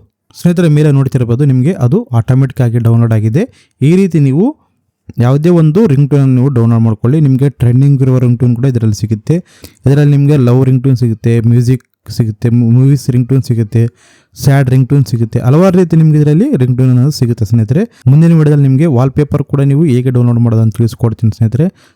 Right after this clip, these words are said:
ಸ್ನೇಹಿತರೆ, ನಿಮಗೆ ಈ ವಿಡಿಯೋ ಇಷ್ಟ ಆದರೆ ಲೈಕ್ ಮಾಡಿ, ಹಾಗೆ ನಿಮ್ಮ ಫ್ರೆಂಡ್ಸ್ ಶೇರ್ ಮಾಡಿ, ಸಬ್ಸ್ಕ್ರೈಬ್ ಮಾಡೋದು ಮಾತ್ರ ಮರೆಯಬೇಡಿ.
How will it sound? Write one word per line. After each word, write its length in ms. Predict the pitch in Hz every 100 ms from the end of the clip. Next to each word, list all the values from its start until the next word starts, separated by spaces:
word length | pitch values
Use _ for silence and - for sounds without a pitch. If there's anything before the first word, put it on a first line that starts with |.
| _
ಸ್ನೇಹಿತರೆ, 320 | 156 160 170
ನಿಮಗೆ 300 | 143 147 165
ಈ 220 | 165 143 156
ವಿಡಿಯೋ 220 | 127 -
ಇಷ್ಟ 200 | 120 -
ಆದರೆ 220 | 120 117
ಲೈಕ್ 240 | 120 131 131
ಮಾಡಿ, 180 | 131
ಹಾಗೆ 240 | 139 165 156
ನಿಮ್ಮ 120 | 123
ಫ್ರೆಂಡ್ಸ್ 240 | 113 113 -
ಶೇರ್ 220 | 120 117
ಮಾಡಿ, 240 | 117 113 113
ಸಬ್ಸ್ಕ್ರೈಬ್ 460 | - 120 - 160
ಮಾಡೋದು 220 | 147 131 120
ಮಾತ್ರ 260 | 120 135
ಮರೆಯಬೇಡಿ. 680 | 135 117 110 113 107 113